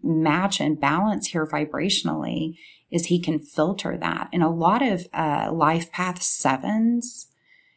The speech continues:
the seeker, along with the eights and the nines, the eights are the influencer, the nines, the sage, can also filter information really well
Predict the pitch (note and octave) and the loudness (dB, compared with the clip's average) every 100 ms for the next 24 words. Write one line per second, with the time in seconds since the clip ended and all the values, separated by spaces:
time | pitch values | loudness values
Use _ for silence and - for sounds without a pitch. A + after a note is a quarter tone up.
0 | _ _ E3+ F3 E3 D#3 - D3 C#3+ F#3+ | _ _ -2 2 4 2 4 0 0 -2
1 | G3 G3+ G3 - D#3+ D3+ E3+ E3 E3+ - | 0 0 -2 -2 4 4 4 0 -4 -4
2 | - D3 F3 - - - E3 D3+ C#3 B2+ | -2 -2 -2 -6 -10 -2 0 2 0 0
3 | - - F3 F3+ F3+ F3+ - E3 - D#3+ | -2 -2 -2 -2 -4 -6 -6 -6 -4 -4
4 | E3 - E3 - D3 D3 F3 F3 E3+ F3+ | -2 -2 -2 -2 -4 -4 -2 -2 0 0
5 | F3+ E3+ D3+ D3 C#3+ C#3+ D#3+ E3 - A#2+ | 0 -2 0 2 2 0 -2 -2 -2 -4
6 | - - B2+ B2 E3+ E3+ - E3+ - - | -4 -4 -2 -2 -2 -2 -2 -2 0 2
7 | D#3+ D#3+ D#3 D3+ - C#3 C#3 - - - | 2 2 0 -2 -2 -4 -4 -6 -6 -4
8 | D#3 C#3+ C#3+ C3+ D3 C#3+ - - D3+ D#3+ | 0 2 2 0 0 0 -2 -6 -2 2
9 | E3+ D#3+ D3 A#2+ C#2+ D#2 E3+ | 4 4 2 2 0 -2 -6